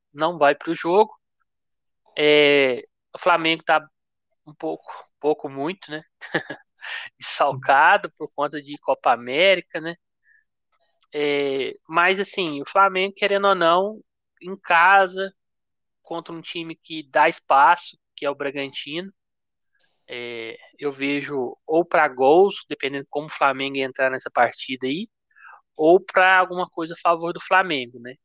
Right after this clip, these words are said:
Vamos pegar as odds aqui. É, tá bem baixa a odd do Flamengo, né? Tá um ponto cinquenta e sete e seis o Bragantino e o dois e meio, só um minutinho,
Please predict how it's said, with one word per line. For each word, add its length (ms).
Vamos 160
pegar 320
as 140
odds 320
aqui. 240
É, 120
tá 120
bem 220
baixa 360
a 40
odd 120
do 160
Flamengo, 500
né? 120
Tá 140
um 140
ponto 280
cinquenta 400
e 60
sete 520
e 100
seis 880
o 60
Bragantino 840
e 100
o 40
dois 320
e 40
meio, 380
só 180
um 60
minutinho, 680